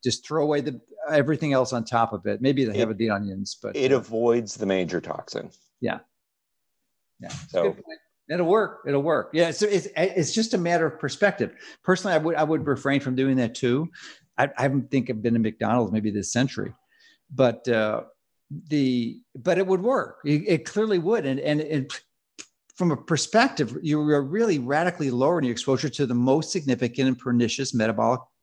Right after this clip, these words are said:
Speaker 1: poison and toxin there is, which is linoleic acid.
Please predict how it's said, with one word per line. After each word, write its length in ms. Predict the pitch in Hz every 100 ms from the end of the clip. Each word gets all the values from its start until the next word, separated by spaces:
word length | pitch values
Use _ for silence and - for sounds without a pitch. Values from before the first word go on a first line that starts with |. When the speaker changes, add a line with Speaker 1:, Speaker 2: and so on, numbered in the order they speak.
| _
Speaker 1:
poison 400 | - 120 117 135
and 140 | 143
toxin 340 | 131 104 - 127
there 160 | 139
is, 160 | 262 -
which 160 | 95
is 100 | 104
linoleic 420 | 110 117 120 131 139
acid. 300 | 202 220